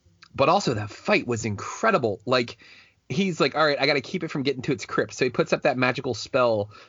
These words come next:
so that it can't, like, get into that room. And, like, the Striga, like, knocks his ass over and, like, is running towards the door and hits that wall of magic. And I'm just like, "Oh, man, it's about to get dope." And he puts on the silver brass knuckles. I was like, "This is gonna be sweet."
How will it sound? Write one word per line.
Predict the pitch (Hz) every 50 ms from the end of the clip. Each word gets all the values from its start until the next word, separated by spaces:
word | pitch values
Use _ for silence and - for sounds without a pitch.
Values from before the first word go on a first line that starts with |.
| _ -
so | - 160 139
that | 127 127
it | 123 123
can't, | - - 156 139 131 - -
like, | 135 127 117 110
get | 110 135 123 123
into | 123 123 120
that | 117 113 110 101
room. | 110 110 123 123 117 104 95 95 98 - - - - _ _ -
And, | 131 131 123
like, | 120 113 113
the | -
Striga, | 113 - - 175 165 160 143
like, | 131 110 110
knocks | 139 135 131 139 - -
his | 131 113
ass | 131 123 120 110 -
over | 127 127 123 117 120
and, | 117 117
like, | 117 107
is | 117 104
running | 117 120 117 117 113
towards | - 139 127 113 -
the | 120
door | 110 101 123 123 113
and | 104 101
hits | - 113 - -
that | - 135 127 -
wall | 120 120 117 113 117 117 113 107 107 101 104 107 - - - - _
of | - 123 117 110
magic. | 120 135 139 139 139 120 127 117 110 -
And | 123 123
I'm | 127 123
just | 120 120 -
like, | 117 110 107 - _ -
"Oh, | 110 110 110 110 110 113 113
man, | 110 110 107 104 104 104
it's | 107 -
about | 123 117 113 110 -
to |
get | 110 110 110 104 98
dope." | 107 120 110 107 104 -
And | 131 123
he | 135 127
puts | 110 - - 175 - -
on | 151 147 151 151 165 156 - - - _
the | - 120
silver | - - - - 147 143 131 143 139
brass | 113 113 120 120 127 131 - -
knuckles. | 113 107 107 143 143 156 160 - -
I | 131
was | 139 143 135
like, | 135 120 -
"This | - 151 143 - -
is | 147 143 143 131
gonna | 120 139 139 147 127
be | 117 135 139 147 156
sweet." | 151 - - - - - - 120 117 123 127 117 110 - -